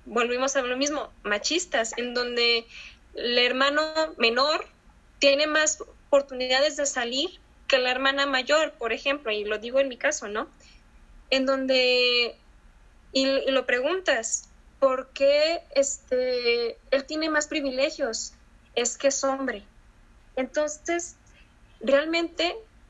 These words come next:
creo que al menos en nuestra cultura mexicana estamos en una educación,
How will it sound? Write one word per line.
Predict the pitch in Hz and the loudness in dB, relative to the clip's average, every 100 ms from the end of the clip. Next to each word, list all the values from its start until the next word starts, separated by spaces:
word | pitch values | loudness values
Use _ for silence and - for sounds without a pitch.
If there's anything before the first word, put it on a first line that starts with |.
| - | -2
creo | - 269 285 294 - - | 2 4 4 0 -4 0
que | 269 | 2
al | |
menos | 262 277 302 320 - - - | 2 -2 -2 -2 -2 -4 -4
en | 254 | -4
nuestra | 240 262 | -2 -4
cultura | 254 247 285 | -6 -2 -2
mexicana | 311 302 277 - 285 294 370 - - - - - _ _ | 0 -4 -6 -2 0 -2 -4 -14 -20 -20 -20 -20 _ _
estamos | - - 277 320 370 | -6 -2 -2 -2 -2
en | 320 | -2
una | 294 339 | -2 -2
educación, | 330 285 269 - 277 330 | -2 -2 0 0 0 -2